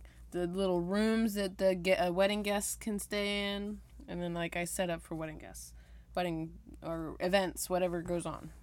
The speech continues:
Anyway. I've been trying to bust my butt there, so, uh,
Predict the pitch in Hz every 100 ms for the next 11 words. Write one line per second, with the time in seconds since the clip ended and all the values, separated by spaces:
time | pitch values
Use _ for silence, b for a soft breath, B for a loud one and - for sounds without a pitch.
0 | - 175 156 160 - - - - - -
1 | - - b b b b b b - -
2 | 175 185 190 190 175 160 - 196 190 -
3 | 180 170 160 165 185 180 - 160 170 175
4 | 190 202 - 180 170 170 165 160 160 160
5 | 160